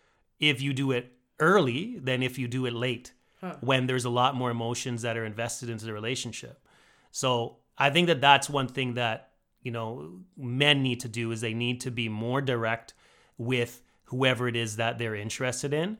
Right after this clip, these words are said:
Speaker 2: Okay.
Speaker 1: about what their feelings are, what their intentions are, so that that person knows. Put your cards on the table. That way they can decide how they wanna proceed. If you're just coming out of a relationship and you're really not interested in getting into anything really serious,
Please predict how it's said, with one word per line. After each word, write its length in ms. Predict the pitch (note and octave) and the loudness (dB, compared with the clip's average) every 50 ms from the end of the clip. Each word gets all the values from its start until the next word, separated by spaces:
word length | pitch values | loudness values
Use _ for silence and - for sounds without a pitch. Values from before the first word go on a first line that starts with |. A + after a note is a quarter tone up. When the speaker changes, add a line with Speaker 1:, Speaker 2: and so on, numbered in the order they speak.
| - | -14
Speaker 2:
Okay. 280 | D#3+ E3+ - - E3 E3 | -18 -18 -16 -14 -10 -4
Speaker 1:
about 340 | D#3+ B2+ A#2 B2+ A#2+ A#2 G#2+ | -4 0 2 2 2 2 2
what 240 | G#2 B2 C3 - A#2 | 0 -2 -2 -2 -4
their 160 | A#2+ A#2 A2 | -6 -6 -6
feelings 560 | G#2 - - C3+ B2+ C#3 C#3 C#3+ C#3+ C#3 B2+ | -6 -6 -6 -2 0 0 2 2 0 0 2
are, 460 | C#3+ C#3 C3+ C3 B2+ B2+ B2 B2 B2 B2 | 4 4 6 6 4 4 4 2 0 -2
what 200 | B2 A#2+ A2+ - | -4 -8 -6 -4
their 100 | B2 A#2+ | -4 -4
intentions 640 | A#2+ A#2 - C3 B2+ B2 A#2+ - C#3 B2+ A#2+ A2 A#2+ | -4 -4 -4 -4 -4 -4 -4 -4 -4 -4 -2 -2 -2
are, 380 | A#2 A2+ A2+ A2 A2 G#2+ - - - _ _ _ - | 0 0 2 2 0 -2 -4 -8 -16 _ _ _ -8
so 300 | - - - C3 B2+ B2 | -6 -2 0 0 0 2
that 180 | B2+ A#2 A#2 | 0 0 2
that 180 | C3 C3+ C3+ C3+ | 2 2 2 2
person 360 | - D3 C#3 C#3 - D3 C#3 | 0 -2 -2 -2 -2 -2 2
knows. 320 | C#3+ F3+ G3+ D#3 A#2 A2 | 4 6 6 6 4 2
Put 240 | - - F3+ F3 - | 0 -2 -2 -2 -2
your 80 | F3+ - | -6 0
cards 260 | - E3 E3 E3+ E3+ | 2 4 4 4 4
on 120 | F3 E3 E3+ | 2 2 2
the 60 | E3 | 0
table. 360 | - E3+ F3 F#3+ D#3 B2+ A2+ A2 | 0 2 2 2 2 0 -2 0
That 200 | B2 B2 C3+ A#2+ | 0 0 0 0
way 100 | A#2+ A#2+ | -2 -2
they 160 | A#2 C3 D3 | 0 -2 -2
can 160 | C#3+ E3 D3 | -2 -2 -4
decide 540 | C#3 C3+ - - C3+ B2+ B2+ A#2+ A#2 A2+ - - - - - _ | -4 -6 -4 0 2 4 4 4 2 0 -4 -12 -20 -20 -12 _
how 140 | - C3+ B2 | 0 0 2
they 160 | B2 C#3+ D#3+ | 2 2 2
wanna 260 | F3 D#3 C#3 B2+ A#2 | 4 4 2 2 0
proceed. 540 | A2 - - A2 G#2 - - A2+ G2+ G2+ - _ _ _ _ _ _ _ | -2 -4 -8 -8 -6 -8 -8 -8 -10 -12 -16 _ _ _ _ _ _ _
If 140 | - C#3+ B2 | -4 -4 2
you're 160 | D3 G3 G3+ F3+ | 4 6 6 6
just 200 | F3 F3 - - | 6 4 2 4
coming 260 | F3 E3+ D#3+ D#3 D3+ | 4 4 6 6 4
out 140 | D3 D3+ D3 | 4 4 4
of 80 | C3+ C3+ | 2 0
a 60 | C3+ | 0
relationship 760 | B2+ B2+ B2 B2+ C#3 C#3 - C#3+ B2+ - - C3 A#2+ A2+ - | 0 0 2 0 0 0 -2 -4 -4 -4 -4 -4 -6 -4 -4
and 120 | B2 A2+ | -4 -2
you're 160 | A#2+ C3+ C#3+ C3+ | 0 0 0 0
really 400 | A#2+ B2+ B2+ C3+ C3+ C3+ C3+ B2+ | 0 0 2 2 2 2 2 2
not 380 | B2+ B2+ B2 A#2+ A#2+ A#2+ A#2+ | 2 2 2 2 2 0 -2
interested 540 | A#2 A#2 A#2+ - - A#2+ A2+ - - C3+ A#2+ | -4 -6 -6 -4 -4 -4 -4 -4 -6 -6 -6
in 80 | A#2 A2+ | -4 -4
getting 260 | A#2 A2+ A2+ A2+ A2+ | -4 -4 -4 -4 -4
into 220 | A2+ A2+ - C3 | -6 -6 -6 -8
anything 460 | B2+ A#2+ A#2 A2+ - - B2 A#2 A#2 | -6 -6 -6 -8 -8 -8 -8 -8 -6
really 220 | A#2 A#2 A2+ A2 A2 | -6 -6 -6 -6 -6
serious, 540 | - - F3 F#3 F3+ C#3+ A#2+ A#2+ A#2+ A#2+ | -4 -2 0 2 4 4 2 2 0 -2